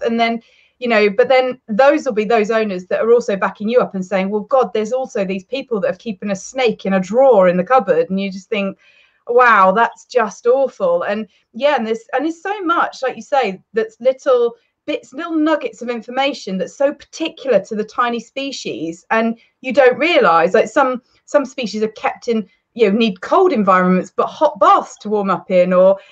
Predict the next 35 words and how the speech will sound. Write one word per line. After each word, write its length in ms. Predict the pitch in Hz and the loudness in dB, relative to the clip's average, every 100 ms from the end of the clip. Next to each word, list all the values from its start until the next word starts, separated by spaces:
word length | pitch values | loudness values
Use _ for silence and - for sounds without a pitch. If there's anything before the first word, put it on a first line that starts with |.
| _ | _
you 80 | 254 | -2
know, 300 | 226 208 220 - | 2 4 2 0
all 180 | 370 370 | -2 -2
sorts 260 | 359 - 294 | -4 -6 -8
of 100 | - | -14
tiny, 400 | - 320 311 302 | -4 -2 0 -2
tiny 320 | - 311 294 | -2 -2 2
little 160 | 269 | 0
bits 180 | - 233 | 0 -6
of 60 | 262 | -10
information 480 | - 269 269 - 208 | -8 -6 -6 -6 -10
that 80 | |
you 80 | 190 | -10
just 260 | 190 262 _ | -12 -14 _
don't 280 | 285 254 214 | 0 0 0
realize. 580 | 254 285 240 175 175 190 | 0 2 2 0 -2 -2
And, 140 | 208 - _ _ _ | -6 -8 _ _ _
and 120 | 277 302 | -2 -2
even 300 | 320 262 240 | 0 -2 -2
getting 280 | 277 233 | -4 -4
things 220 | 226 247 226 | -6 -8 -6
like 80 | 220 | -6
the 60 | |
diet 480 | 196 311 320 220 - | -2 2 4 4 2
right, 300 | 175 165 160 | 2 0 0
because, 460 | 202 196 214 214 - | -4 2 2 2 -4
you 100 | 226 | -4
know, 40 | 208 | -2
if 100 | 196 | -2
you're 120 | 247 | -4
not 260 | 262 294 - | -2 -2 -4
feeding 260 | 262 214 | -10 -6
the 60 | 220 | -8
specifically 880 | 185 - 240 - 320 311 233 262 233 | -8 -10 -10 -8 -8 -6 -6 -6 0
right, 360 | 240 233 - | 2 2 0